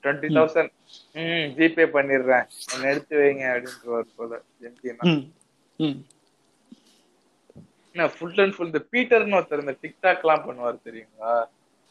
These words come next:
Speaker 2: இது தெரியல.
Speaker 1: "மாமா, பண்ணேன் மாமா" அப்படின்னுவாரு.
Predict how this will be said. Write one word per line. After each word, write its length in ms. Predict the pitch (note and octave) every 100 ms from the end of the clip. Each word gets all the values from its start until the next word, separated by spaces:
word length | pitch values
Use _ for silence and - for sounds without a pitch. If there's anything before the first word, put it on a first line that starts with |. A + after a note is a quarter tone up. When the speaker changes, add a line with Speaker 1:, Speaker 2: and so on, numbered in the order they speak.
| _ _ _ _
Speaker 2:
இது 380 | - E3+ C#3+ C#3+
தெரியல. 300 | C#3 B2 A#2 - _ _ _ -
Speaker 1:
"மாமா, 380 | E3 G3+ G#3 F#3+
பண்ணேன் 640 | E3+ E3+ F#3 G#3 G3+ G3
மாமா" 400 | F3 E3 D#3+ D#3
அப்படின்னுவாரு. 520 | D3+ D#3 D3+ C3 B2